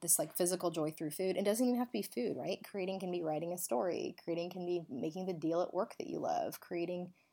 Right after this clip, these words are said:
and experiencing that physical joy can be jumping in an ice-cold lake in Italy with your family. Um, it can be dancing. Like, that physical expression of creation that your body loves, um,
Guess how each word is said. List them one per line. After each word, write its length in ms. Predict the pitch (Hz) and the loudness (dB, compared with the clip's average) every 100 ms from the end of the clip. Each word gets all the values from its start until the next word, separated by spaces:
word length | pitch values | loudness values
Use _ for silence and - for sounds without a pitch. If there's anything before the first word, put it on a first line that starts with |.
| _ _ - - | _ _ -20 -6
and 160 | 208 185 | -4 -2
experiencing 480 | - - 190 185 175 | -2 -2 -2 -2 -2
that 140 | - | -2
physical 300 | 190 185 185 | -2 -2 -2
joy 260 | 170 165 175 | 0 -2 -2
can 180 | 190 | -4
be 80 | 165 | -6
jumping 300 | 156 156 185 | -4 -4 -4
in 80 | 180 | -4
an 80 | 175 | -2
ice-cold 480 | 170 - - 202 190 | 2 0 0 -4 0
lake 240 | 214 208 | 0 0
in 80 | 185 | -2
Italy 300 | 196 214 175 | 0 2 0
with 120 | 185 | -2
your 100 | 196 | -4
family. 500 | 240 226 165 131 165 - - - | -2 -2 -2 -6 -8 -12 -16 -8
Um, 440 | 190 170 156 156 - _ _ _ _ _ - | -6 -4 -6 -8 -12 _ _ _ _ _ -4
it 140 | 185 | -2
can 100 | 196 | 0
be 120 | 220 | -2
dancing. 760 | 190 208 262 - 104 - 180 - - | -2 0 2 0 -2 -6 -10 -12 -6
Like, 160 | 185 190 | -4 0
that 200 | - - | 0 0
physical 480 | - 226 254 233 | 0 2 2 2
expression 440 | - - 175 - 175 | 0 2 0 0 -6
of 100 | 170 | -8
creation 720 | - 175 175 185 240 247 254 - _ _ - - _ _ _ - | -6 -4 -2 -2 0 0 -2 -10 _ _ -20 -20 _ _ _ -2
that 200 | - - _ _ | -2 -2 _ _
your 140 | - 185 | -8 -2
body 300 | 180 180 180 | 0 0 0
loves, 600 | 170 160 165 202 - - - _ _ _ _ _ _ - | 0 2 0 2 2 2 -2 _ _ _ _ _ _ -6
um, 480 | 180 170 160 160 - | -4 -2 -4 -6 -10